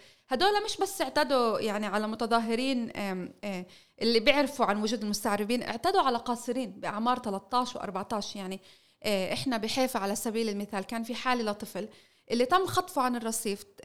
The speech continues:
من قبل المستعربين، تم تغطية، آه، راسه وتم تهديده بالموت.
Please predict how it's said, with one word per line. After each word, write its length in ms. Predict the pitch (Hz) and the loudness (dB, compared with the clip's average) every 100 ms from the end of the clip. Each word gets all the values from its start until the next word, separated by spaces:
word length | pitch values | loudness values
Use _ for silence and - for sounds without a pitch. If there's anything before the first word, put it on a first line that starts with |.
| 220 | -2
من 140 | 294 | 0
قبل 260 | 302 247 226 | 0 -2 -2
المستعربين، 680 | 214 208 202 185 170 180 190 | -2 -6 -8 -8 -8 -8 -2
تم 220 | 277 277 | 0 2
تغطية، 600 | 254 220 254 233 226 226 - _ _ - | -2 -4 -4 0 0 -4 -20 _ _ -6
آه، 260 | 208 180 - | -4 -2 0
راسه 420 | 233 202 - 214 - | -2 -2 -6 -10 -10
وتم 360 | 214 294 320 | -2 0 0
تهديده 480 | 302 247 247 285 233 | -2 -4 -4 -4 -4
بالموت. 500 | 214 226 320 - | -2 0 0 -2